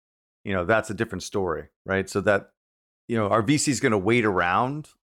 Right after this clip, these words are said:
for another product cycle? <laughs> I don't think so. At that stage, it makes sense to sell to a publisher that can, you know, reinvest and build, uh, scale, right? But maybe,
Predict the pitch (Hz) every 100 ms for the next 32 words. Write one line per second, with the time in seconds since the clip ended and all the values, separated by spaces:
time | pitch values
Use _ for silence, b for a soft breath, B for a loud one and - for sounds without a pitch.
0 | - 117 107 113 - 98 92 117 135 135
1 | - 175 156 _ _ _ - - 170 220
2 | - 170 151 - 107 82 _ _ _ _
3 | 120 127 143 - - 147 139 123 117 120
4 | - 117 - 101 - 113 107 - 92 -
5 | 104 101 - 92 87 92 - 90 87 90
6 | _ - 98 90 95 101 87 95 90 -
7 | 90 78 101 95 92 - 90 92 90 -
8 | _ - 107 90 85 _ _ 92 87 95
9 | _ _ _ _ _ - 156 - - 160
10 | 185 135 117